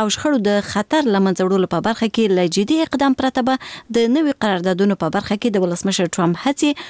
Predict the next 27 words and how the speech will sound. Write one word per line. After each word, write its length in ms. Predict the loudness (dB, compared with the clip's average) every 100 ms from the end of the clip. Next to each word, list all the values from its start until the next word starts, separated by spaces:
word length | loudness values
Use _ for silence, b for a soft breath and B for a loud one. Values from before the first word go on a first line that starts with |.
| B -4
ښایي 260 | 0 2 0
تر 100 | 0
ډیره 180 | 0 0 0
د 100 | 0
طالبانو 400 | 0 0 0 0
په 100 | -2 -2
ګټه 240 | -2 0
تمامې 260 | 2 2 2 0
سي، 80 | 0 2 2
نه 100 | 2
د 100 | 0
متحده 360 | 0 0 0 0
ایالاتو. 400 | 2 0 0 -4 -6 _ B B B B B -4
په 60 |
افغانستان 460 | -2 0 -2 0 0 2
کې 300 | 0 2 2
ناامني 360 | 2 2 2 2
د 80 | 2
دغه 140 | 0 0 0
هیواد 260 | 2 0 0
د 120 | -2 0
قانونو 340 | 2 4 2 2
د 120 | -2 -2
کیندنې 340 | -2 0 0 0
پر 100 | -2
وړاندې 300 | 0 2 2 0 B B -2
یوه 180 | 0 0